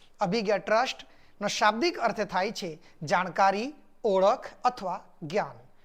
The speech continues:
અભિજ્ઞા શબ્દમાં જ અમારી ઓળખ છુપાયેલી છે, અમારી સિદ્ધિઓ છે. અભિજ્ઞા ટ્રસ્ટ દક્ષિણ ગુજરાતમાં આદિવાસી સમાજની વચ્ચે રહીને સેવાકીય પ્રવૃત્તિઓ કરી રહ્યું છે. એ અભિજ્ઞા ટ્રસ્ટનો એક ચોક્કસ સ્પષ્ટ હેતુ છે.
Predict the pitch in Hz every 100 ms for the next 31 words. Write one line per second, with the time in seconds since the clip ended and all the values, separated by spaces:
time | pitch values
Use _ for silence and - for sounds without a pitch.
0 | - - - - - - - 202 302 311
1 | 311 320 - - 190 233 247 285 - -
2 | 208 202 226 226 254 - 185 202 196 -
3 | 175 170 165 156 156 156 - 160 151 156
4 | - 202 220 175 208 - 208 170 165 160
5 | 147 156 156 - - - 214 196 285 294
6 | 269 277 277 262 247 - 311 294 240 240
7 | 262 277 226 160 - - 190 208 247 -
8 | 320 254 233 262 277 269 240 247 269 226
9 | 214 254 196 - - - 220 214 247 262
10 | 202 196 208 220 190 180 196 208 233 233
11 | 262 294 - - 226 240 196 285 294 285
12 | 226 226 - 262 277 220 - 214 - 262
13 | 247 - 233 254 254 147 190 - 330 -
14 | 147